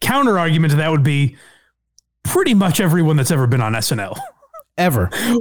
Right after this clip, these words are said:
Speaker 1: Will Ferrell, Dana Carvey, Chris Farley, David Spade, Adam Sandler,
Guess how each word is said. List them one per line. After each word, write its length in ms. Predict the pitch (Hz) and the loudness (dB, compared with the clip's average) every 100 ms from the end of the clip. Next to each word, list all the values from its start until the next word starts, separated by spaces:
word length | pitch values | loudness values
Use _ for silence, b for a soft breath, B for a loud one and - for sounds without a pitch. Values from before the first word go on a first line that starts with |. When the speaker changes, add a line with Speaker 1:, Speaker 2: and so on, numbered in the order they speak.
| - | 0
Speaker 1:
Will 220 | 262 233 | 0 0
Ferrell, 420 | - 226 226 220 | 0 0 0 2
Dana 300 | 185 202 185 | 0 0 -2
Carvey, 520 | - 208 214 190 196 | -2 0 0 0 -2
Chris 240 | - 214 - | -2 -2 -2
Farley, 460 | - 202 196 190 | -2 0 0 0
David 300 | 185 175 147 | 0 0 0
Spade, 400 | 127 - 202 202 | -2 -2 -2 -2
Adam 220 | 147 127 123 | -2 -2 0
Sandler, 600 | 214 202 190 180 262 | 0 0 0 0 -2